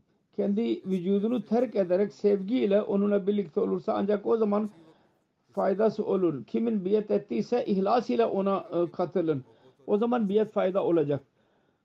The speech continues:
Münafık Resulullah sallallahu aleyhi ve sellem ile birlikte gerçek alaka olmayışı yüzünden sonunda imansız kaldılar. Zahirde biat ettiydiler.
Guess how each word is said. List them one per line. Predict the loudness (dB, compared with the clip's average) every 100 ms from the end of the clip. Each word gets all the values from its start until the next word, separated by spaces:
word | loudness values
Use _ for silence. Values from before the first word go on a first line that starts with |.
| -6
Münafık | -2 0 -2 -2 -2 -2
Resulullah | -2 -2 0 2 0
sallallahu | 0 0 2 2
aleyhi | 2 0
ve |
sellem | -2 -2 -2 -4 _ _ _ _
ile | -4 0 2
birlikte | 2 0 0 2 0
gerçek | 2 -2 0 -2 -2 -4
alaka | -2 0 0 0
olmayışı | 2 2 2 0 0 -2 -4
yüzünden | -8 -6 -2 -2 -2 -2 -4
sonunda | -4 -2 0 0 0
imansız | 0 2 0 0 -4 -2
kaldılar. | -2 0 0 0
Zahirde | 0 2 2 0 0
biat | 0 0
ettiydiler. | 0 -2 -2 -2 0 0 -2